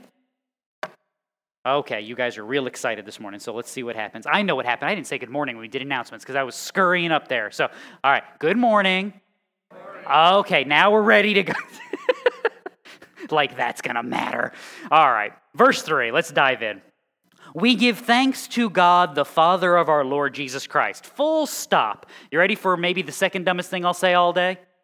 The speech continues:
The first one was, "Don't argue with God." Second dumbest thing I'll say all day. Paul has good theology. Well, duh, right? He better. He's an apostle writing letters under the inspiration of the Holy Spirit, things that we are still reading thousands of years later. But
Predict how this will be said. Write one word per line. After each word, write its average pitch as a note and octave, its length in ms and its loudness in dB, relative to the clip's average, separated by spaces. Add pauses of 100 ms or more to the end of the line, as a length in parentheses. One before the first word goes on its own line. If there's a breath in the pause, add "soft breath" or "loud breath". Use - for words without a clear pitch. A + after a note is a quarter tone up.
(520)
The - 60 -6
first G#3 260 2
one G3 100 -2
was, E3+ 80 -6
"Don't F3+ 160 0
argue E3 260 2
with D#3 140 -6
God." G2 340 -4 (440)
Second G3+ 360 -2
dumbest G3 260 0
thing F3 140 -4
I'll E3 80 0
say D3 220 0
all C3+ 160 2
day. G#2+ 300 -6 (320)
Paul D4 220 4
has F3 180 -2
good G3+ 180 -4
theology. A2 680 -2 (1000)
Well, C#3+ 120 -8
duh, C#3+ 920 0
right? C#3 280 0
He D3+ 100 -10
better. C3 280 0
He's C3 160 -6
an D3 60 -6
apostle C3+ 500 -2
writing B2+ 280 -2
letters C3 480 -4 (220 loud breath)
under C3 200 -6
the C3 100 -6
inspiration C3+ 460 -6
of A#2+ 40 -12
the B2+ 40 -4
Holy C3 160 -4
Spirit, C3+ 340 -6
things C3+ 200 -10
that C3 100 -8
we C3 120 -4
are C3+ 100 -4
still C#3 200 -8
reading C3 260 -6
thousands B2 380 -6
of A#2+ 80 -16
years B2+ 200 -8
later. B2+ 320 -4 (340 loud breath)
But B2+ 520 -2